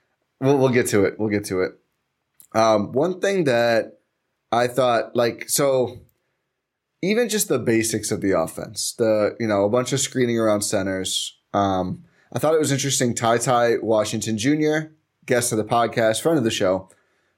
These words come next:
who just didn't shoot well. He was oh for four from deep, so he ended up being two for three from two and then just missed his threes. He had seven assists in less than twenty-three minutes in this game.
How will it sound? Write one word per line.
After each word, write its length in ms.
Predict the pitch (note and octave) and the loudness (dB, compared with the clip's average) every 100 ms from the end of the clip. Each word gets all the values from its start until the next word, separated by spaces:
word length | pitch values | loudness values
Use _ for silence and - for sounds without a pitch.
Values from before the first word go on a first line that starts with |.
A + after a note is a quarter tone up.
| - | -2
who 120 | C#3 | 0
just 260 | E3 E3 | 0 0
didn't 200 | F3+ E3+ | 0 0
shoot 280 | A2+ - B2+ | 0 0 0
well. 180 | B2+ B2+ | 2 2
He 80 | B2 | 2
was 160 | B2 B2 | 0 0
oh 160 | A#2 B2+ | 0 0
for 160 | B2+ | -4
four 300 | - A2 A2 | -2 0 0
from 220 | A2 G#2 | 0 -4
deep, 280 | G2+ G#2 G#2 | -4 -4 -2
so 100 | - | 0
he 40 | G#2+ | 2
ended 180 | A2+ G#2+ | 4 2
up 100 | F#2+ | 2
being 220 | A2 G#2 | 0 0
two 220 | - A#2+ | 0 0
for 140 | A2 A2 | 0 -2
three 260 | G#2+ G#2+ | 0 0
from 400 | G#2 G#2 F#2+ F2+ - | 0 -2 -4 -6 -4
two 500 | - G2+ F#2+ F#2 - | 2 4 4 0 -4
and 140 | G#2 | -2
then 100 | G2+ | 0
just 200 | F#2 F#2 | -2 -4
missed 240 | F#2+ F#2+ F2+ | -4 -4 -4
his 120 | F2 | -4
threes. 480 | F2+ A2 C3+ C3 - _ _ _ _ _ | -2 0 0 -2 -8 _ _ _ _ _
He 100 | G#3+ | -6
had 80 | - | -2
seven 400 | - D3 C#3 D#3 | 2 2 4 2
assists 480 | C3 - A#2+ C#3 C3 | 2 2 2 2 0
in 200 | A2+ G#2 | 0 0
less 320 | G#2 A2+ - | 0 0 0
than 100 | B2+ | -6
twenty-three 480 | - A#2+ A#2+ A#2+ G#2+ | -2 -2 0 0 0
minutes 340 | G2+ A2+ A#2 | 0 -2 -2
in 60 | C#3+ | -4
this 140 | D3 | -4
game. 380 | - D#3 F3 F#3+ | -2 -2 -2 -6